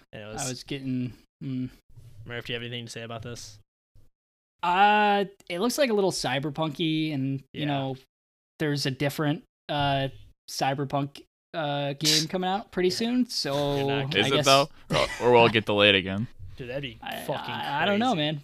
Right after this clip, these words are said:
Speaker 2: Maybe this is the only cyberpunk game I'll be playing in twenty twenty.
Speaker 3: I'm looking up, uh, Google images of this game, and there's a,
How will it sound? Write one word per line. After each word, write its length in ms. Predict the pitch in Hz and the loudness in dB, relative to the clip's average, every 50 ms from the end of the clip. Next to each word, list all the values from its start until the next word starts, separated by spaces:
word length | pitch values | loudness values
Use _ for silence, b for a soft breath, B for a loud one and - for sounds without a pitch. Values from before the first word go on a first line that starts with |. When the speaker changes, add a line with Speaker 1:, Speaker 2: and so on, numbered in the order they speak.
| _ - - | _ -10 -6
Speaker 2:
Maybe 240 | - 160 170 208 214 | -2 2 4 4 4
this 160 | 208 202 - | 4 4 4
is 100 | 226 190 | 4 4
the 100 | 190 196 | 6 6
only 160 | 196 196 196 185 | 6 6 4 4
cyberpunk 540 | - - 165 175 185 180 185 190 185 175 | 4 4 4 4 4 2 0 0 -2 0
game 200 | - 180 175 175 | 0 0 0 0
I'll 100 | 180 180 | 0 0
be 100 | 165 175 170 | 0 -2 -4
playing 280 | - 175 175 185 175 | -4 -6 -6 -4 -4
in 100 | 143 135 | -4 -4
twenty 240 | - - 214 254 - | -6 -6 -8 -8 -8
twenty. 380 | 139 - 233 233 226 - 139 _ _ _ _ _ _ _ _ - - | -8 -10 -10 -10 -10 -10 -12 _ _ _ _ _ _ _ _ -16 -10
Speaker 3:
I'm 140 | 101 107 | -6 0
looking 300 | 120 131 135 - 147 139 | 2 2 4 4 4 6
up, 180 | 131 123 120 - | 6 6 6 6
uh, 200 | 120 113 110 107 | 6 6 6 6
Google 320 | 107 110 117 113 117 113 | 4 0 -2 2 2 4
images 360 | 110 110 117 117 120 123 120 127 | 4 4 2 2 0 0 -2 -2
of 80 | 123 | -4
this 160 | 127 139 - | -4 -6 -6
game, 300 | - 135 135 135 139 127 | -4 -2 -2 0 0 0
and 120 | 107 104 104 | 0 2 2
there's 200 | 104 104 101 107 | 0 0 0 2
a, 360 | 101 92 92 92 90 110 127 | 2 2 2 2 0 -2 -6